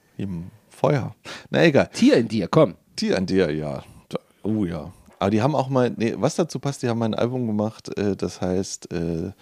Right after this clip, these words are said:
Speaker 1: The Movie oder irgend sowas. Da geht's auch so um, um F-, Film.
Speaker 2: Wow.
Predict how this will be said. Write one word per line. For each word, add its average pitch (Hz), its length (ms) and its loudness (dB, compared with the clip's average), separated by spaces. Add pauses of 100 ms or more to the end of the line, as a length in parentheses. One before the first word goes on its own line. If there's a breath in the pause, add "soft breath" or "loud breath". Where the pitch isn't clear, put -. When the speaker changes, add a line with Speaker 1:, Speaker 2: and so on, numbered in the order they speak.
(560 soft breath)
Speaker 1:
The 101 80 -4
Movie 135 540 0
oder 123 160 4
irgend 131 240 2
sowas. 131 400 2 (420 loud breath)
Da 113 120 4
geht's 143 260 -2
auch 113 240 0
so 107 260 0
um, 98 380 -2
um 85 280 -4
F-, - 580 -20
Film. 92 420 -2 (3000 loud breath)
Speaker 2:
Wow. 80 280 -4